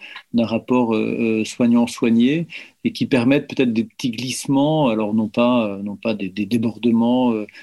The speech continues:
euh, incontrôlables, mais qui permettent peut-être des, des, des, des porosités dans les échanges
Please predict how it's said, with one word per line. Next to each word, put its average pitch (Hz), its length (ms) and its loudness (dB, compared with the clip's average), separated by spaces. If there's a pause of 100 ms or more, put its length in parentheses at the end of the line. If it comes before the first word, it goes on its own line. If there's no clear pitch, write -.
(260)
euh, 113 240 -4
incontrôlables, 135 640 2
mais 123 160 4
qui 123 140 -6
permettent 147 340 0
peut-être 135 320 -2
des, 117 180 2
des, 113 280 2
des, 110 180 0
des 113 180 2
porosités 131 760 0
dans 127 120 2
les 113 160 0
échanges 135 500 -2